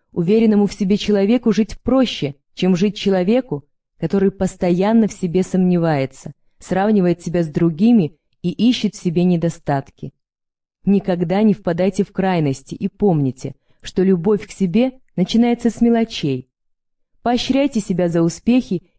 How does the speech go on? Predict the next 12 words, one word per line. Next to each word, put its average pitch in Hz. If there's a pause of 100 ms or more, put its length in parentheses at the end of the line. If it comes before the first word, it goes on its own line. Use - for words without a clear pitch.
(120)
и 220
не 254
корите 262
за 160
ошибки. 156 (500)
Ошибки — 180
это 185
не 180
смертельно. 151 (840)
Делать 247
ошибки 240
человечно, 214